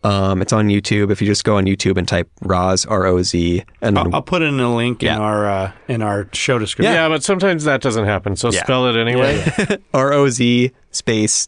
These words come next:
Speaker 1: W E L L S, just like it sounds.
Speaker 3: Mm-hmm.
Speaker 1: Roswell's. It'll probably come up pretty, you
Speaker 3: What
Speaker 1: know.
Speaker 3: was the rest of it? Roswell's?
Speaker 1: And the Vortex.
Speaker 3: Okay.
Speaker 1: That's, that's her band name. Yeah, it's a, it's a cartoon with, uh, aliens and Bigfoot and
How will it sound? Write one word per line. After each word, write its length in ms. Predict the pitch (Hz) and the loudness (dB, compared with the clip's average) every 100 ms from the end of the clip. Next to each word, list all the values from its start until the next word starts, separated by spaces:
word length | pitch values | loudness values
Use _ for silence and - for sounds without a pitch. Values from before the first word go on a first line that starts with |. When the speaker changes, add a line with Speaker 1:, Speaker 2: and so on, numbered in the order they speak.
| - | -2
Speaker 1:
W 340 | 107 107 101 | 0 2 2
E 220 | 98 101 95 | 2 2 2
L 200 | 95 95 | 2 2
L 180 | 98 - | 2 0
S, 340 | 95 92 - | 0 -2 -4
just 160 | - - | -4 -4
like 140 | 98 | -2
it 100 | - | -2
sounds. 400 | 104 90 95 - - - - | 0 0 0 -4 -10 -20 -6
Speaker 3:
Mm-hmm. 220 | 117 120 | -2 0
Speaker 1:
Roswell's. 580 | 104 98 101 104 104 104 | 0 0 0 2 2 0
It'll 220 | 120 117 - | 0 0 -2
probably 480 | - 107 101 95 92 | -2 0 2 2 0
come 220 | - 90 | 0 0
up 200 | 90 80 - _ - | 0 -2 -8 _ -6
pretty, 360 | - - - - - - | -4 -4 -6 -10 -20 -4
you 80 | 123 | 0
Speaker 3:
What 60 | |
Speaker 1:
know. 40 | 143 | 0
Speaker 3:
was 100 | 139 | 0
the 60 | 135 | 0
rest 200 | 131 - | -2 -2
of 80 | |
it? 80 | - | -2
Roswell's? 640 | 113 113 104 120 113 110 - | 0 0 0 2 2 0 0
Speaker 1:
And 160 | 104 | 2
the 40 | 98 | 2
Vortex. 640 | 104 107 151 151 - - | 0 0 -2 -2 -4 -4
Speaker 3:
Okay. 320 | 104 - 104 - - | -2 -2 -6 -10 -10
Speaker 1:
That's, 240 | - - | -6 -4
that's 200 | - 98 | -4 -4
her 80 | - | -2
band 300 | 92 87 85 | -2 0 0
name. 220 | 90 82 95 | 0 0 0
Yeah, 200 | 123 117 | 0 0
it's 120 | - | 0
a, 180 | 131 127 | 0 2
it's 120 | 135 | 0
a 60 | 180 | 0
cartoon 520 | 147 - 147 143 139 | -2 0 0 2 2
with, 220 | 113 - | 0 0
uh, 240 | 110 107 - | 2 2 2
aliens 500 | 110 107 107 104 101 | 2 2 2 2 0
and 120 | 95 | 2
Bigfoot 480 | 98 95 104 98 - | 0 0 0 0 0
and 340 | 90 87 87 | 0 2 0